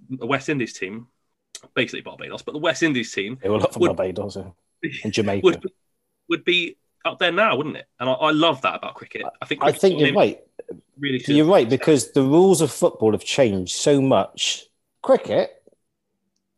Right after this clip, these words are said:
Speaker 2: I
Speaker 1: Rule book
Speaker 2: can't
Speaker 1: stuff.
Speaker 2: think of, I can't think of any rule changes that have come in recently. I know, I know in my lifetime being out L B W, if it ball pitches outside leg has come in.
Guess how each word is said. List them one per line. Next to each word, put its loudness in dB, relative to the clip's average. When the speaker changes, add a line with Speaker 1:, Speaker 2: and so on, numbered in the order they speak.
Speaker 2:
I -4
Speaker 1:
Rule 2
book -2
Speaker 2:
can't 0
Speaker 1:
stuff. 2
Speaker 2:
think 0
of, 0
I -8
can't -2
think 4
of 6
any 4
rule 2
changes -2
that -2
have -6
come -2
in 0
recently. 0
I 2
know, 2
I 2
know 2
in -4
my 2
lifetime 2
being 2
out -2
L 0
B -2
W, 0
if -6
it -10
ball -4
pitches -12
outside -6
leg 0
has -10
come -6
in. -4